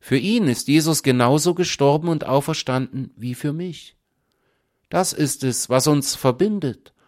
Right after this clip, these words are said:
Und das ist es, was wir auch aneinander haben dürfen, bei allen Unterschieden, die es sonst geben mag.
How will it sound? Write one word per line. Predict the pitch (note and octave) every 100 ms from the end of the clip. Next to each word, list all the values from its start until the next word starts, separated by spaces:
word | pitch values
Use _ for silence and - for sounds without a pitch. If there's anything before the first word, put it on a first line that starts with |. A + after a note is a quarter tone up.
| _ _ _ _
Und | A2+ A2
das | B2 C3
ist | C#3+ C#3
es, | D3+ C#3+ - _ _ _ _ -
was | A#2+ -
wir | D3
auch | C#3+ -
aneinander | C3 D3 C#3 C3 A#2+ A#2 A2 G#2+
haben | E3 E3 G#2+
dürfen, | G2+ A#2+ A#2+ A#2+ G#2+ - - _ _
bei | - D3
allen | G3+ E3+
Unterschieden, | C#3+ F#3 E3+ D3+ D#3+ D3+ C#3
die | C3
es | A#2+
sonst | A#2 G#2+ - -
geben | F3 D#3 F#2+
mag. | G2 E2+ _